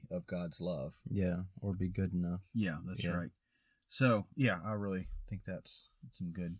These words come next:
Speaker 1: good stuff there. And, yeah, you were talking about devices and so forth. And that, that's one area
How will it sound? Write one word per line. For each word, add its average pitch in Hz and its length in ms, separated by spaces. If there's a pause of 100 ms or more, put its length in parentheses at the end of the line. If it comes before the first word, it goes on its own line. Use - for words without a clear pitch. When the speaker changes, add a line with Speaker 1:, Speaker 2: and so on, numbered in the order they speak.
(160)
Speaker 1:
good 98 120
stuff - 320
there. 87 220
And, 98 260 (540)
yeah, 135 160
you 113 160
were 107 80
talking 107 340
about 95 300
devices 95 640
and 92 140
so 92 180
forth. 92 340
And 117 80
that, 147 140
that's 147 240
one 120 180
area 98 580